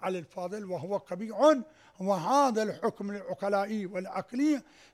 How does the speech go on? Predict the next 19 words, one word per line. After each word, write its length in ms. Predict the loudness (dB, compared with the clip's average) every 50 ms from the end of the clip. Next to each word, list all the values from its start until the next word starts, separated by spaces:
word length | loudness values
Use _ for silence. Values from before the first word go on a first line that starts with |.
| -14
بنيت 680 | -10 -6 -2 0 2 4 4 4 4 4 2 0 0 -4
عليه 420 | -6 -4 -2 0 0 0 -2 -4
عقائد 800 | -6 -4 -4 -4 -2 2 6 8 8 10 10 10 8 8 6 2 -6 -14 -20 _ _ _ _ -6
وأحكام 760 | -4 -2 -2 -2 -2 -2 -2 -2 0 2 4 4 4 4 2
الفقهية 720 | 0 -2 -2 -4 -4 -6 -4 -4 -4 -2 0 2 2 2 2
والأصولية 840 | 2 2 0 0 -2 -2 -2 0 0 2 2 2 2 2 2 2
والعقائدية 1000 | 2 0 0 0 0 -2 -2 -2 -2 -2 -2 -2 -2 2 4 4 4 4 2 -2 -14 -20 -10 _
في 100 | -2 -2
الفقه 360 | 0 -2 -4 -8 -8 -8 -8
الجعفري، 540 | -10 -10 -8 -10 -10 -10 -12 -20 -20 -20 -20 _ _ _ _ _ _ _ _ -8
والسيد 420 | -6 -6 -4 -4 -4 -6 -4 -4
الأعظم 460 | -6 -6 -4 -2 -4 -4 -4 -6 -10 -10 -14 _ _ _ _ _ -6
ليس 280 | -4 -4 -4 -4 -4
منكرا 520 | -6 -6 -6 -8 -8 -6 -6 -4 -4 -4 -6
لهذه 760 | -6 -8 -10 -12 -12 -10 -8 -6 -4 -2 -2 -2 -4 -6 -8 -10 _ _ _ -10 -8
القاعدة، 560 | -6 -6 -8 -8 -12 -14 -12 -12 -12 -14 -14 -14 _ _ _ _ _
وهو 360 | -4 -2 -2 -2 -2 -4 -8 -12
تقديم 480 | -14 -12 -14 -12 -8 -8 -8 -8 -8
المفضول 540 | -8 -10 -12 -12 -14 -14 -12 -12 -12 -12 -12